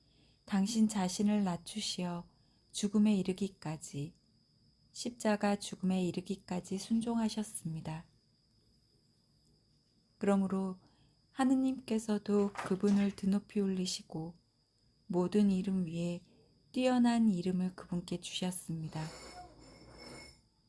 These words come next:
그리하여 예수님의 이름 앞에 하늘과 땅 위와 땅 아래에 있는 자들이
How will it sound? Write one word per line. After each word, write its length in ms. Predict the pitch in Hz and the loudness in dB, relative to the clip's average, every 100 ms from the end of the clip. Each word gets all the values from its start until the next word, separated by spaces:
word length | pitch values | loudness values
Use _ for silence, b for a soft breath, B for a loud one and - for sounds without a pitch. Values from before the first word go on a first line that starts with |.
| _ - | _ 2
그리하여 540 | 220 233 233 233 233 | 6 8 6 6 4
예수님의 640 | 196 170 - 196 196 202 175 | 4 2 0 2 4 2 2
이름 220 | 196 208 | 2 0
앞에 520 | 202 - 180 180 175 b b b b b | -2 -4 -4 -4 -8 b b b b b
하늘과 760 | - 254 254 247 240 226 226 - | 0 2 4 4 2 0 -2 0
땅 460 | 226 233 214 - - _ _ _ _ _ _ _ | 2 6 4 2 -8 _ _ _ _ _ _ _
위와 600 | 185 180 180 180 180 175 _ _ _ _ - | 0 2 2 0 -4 -8 _ _ _ _ 0
땅 320 | 233 240 220 | 4 4 4
아래에 560 | 180 170 185 190 208 202 | 0 0 0 2 0 0
있는 300 | 175 180 180 | -2 -4 -4
자들이 580 | 170 160 185 185 185 | -4 -6 -4 -2 -4